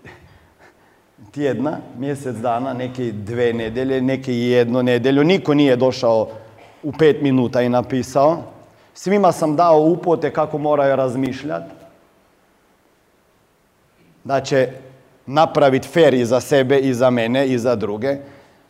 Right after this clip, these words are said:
Ali vjerujte mi da su se ljudi borili s time.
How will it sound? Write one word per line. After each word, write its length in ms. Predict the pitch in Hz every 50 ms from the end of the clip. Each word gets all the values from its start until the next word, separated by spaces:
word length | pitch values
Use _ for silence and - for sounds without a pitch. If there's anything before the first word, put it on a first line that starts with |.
| _ _ _ _ _ _
Ali 220 | 131 151 165 175
vjerujte 600 | 160 185 214 233 254 233 202 160 131 135 - 127
mi 100 | 131 135
da 120 | 127 151
su 160 | 147 - 170 160
se 180 | - - 196
ljudi 320 | 190 233 269 262 190 233 208
borili 580 | 160 202 240 247 254 262 262 233 156 123 110
s 140 | 92 - -
time. 400 | - 139 123 110 101 95 82 78